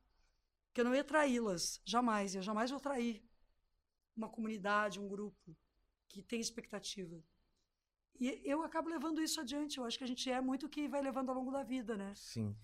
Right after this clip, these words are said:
Speaker 1: Então, quando tu diz os youtubers, às vezes eu olho o mundo através de uma tela. E tu me pergunta também uma coisa, tu, tu fizesse um comentário que ficou na minha cabeça.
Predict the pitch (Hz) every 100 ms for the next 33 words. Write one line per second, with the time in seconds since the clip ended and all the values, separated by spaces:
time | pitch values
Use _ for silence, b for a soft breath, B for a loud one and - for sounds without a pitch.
0 | B B 135 311 311 - 226 262 233 226
1 | 285 285 285 330 254 226 233 214 254 277
2 | 277 311 294 254 269 285 277 269 277 294
3 | 285 254 240 196 165 - _ _ _ _
4 | _ _ - _ _ _ _ _ _ _
5 | _ _ _ _ _ 240 - 269 277 254
6 | 233 247 240 233 240 226 240 226 - 170
7 | - - 208 - 220 226 247 247 233 233
8 | 226 - - 254 247 240 226 214 202 208
9 | -